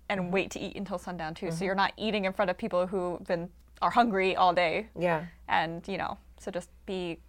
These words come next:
Speaker 1: empathetic.
Speaker 2: And Ramadan always shifts. So you
Speaker 1: Yeah,
Speaker 2: think,
Speaker 1: you
Speaker 2: "Oh,
Speaker 1: have to
Speaker 2: yeah, I'll,
Speaker 1: look
Speaker 2: I'll miss
Speaker 1: when
Speaker 2: that."
Speaker 1: it is, and
Speaker 2: And then
Speaker 1: but
Speaker 2: you're like,
Speaker 1: Ramadan's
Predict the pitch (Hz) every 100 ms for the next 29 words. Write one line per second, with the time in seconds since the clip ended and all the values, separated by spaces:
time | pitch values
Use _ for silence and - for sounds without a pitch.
0 | - - - - - 262 - 262 - -
1 | - - - - - 214 220 269 311 285
2 | 233 180 - 185 - - 165 160 190 -
3 | 285 294 294 214 190 208 214 220 240 208
4 | 214 202 196 196 190 185 170 175 180 202
5 | - - 175 254 320 359 349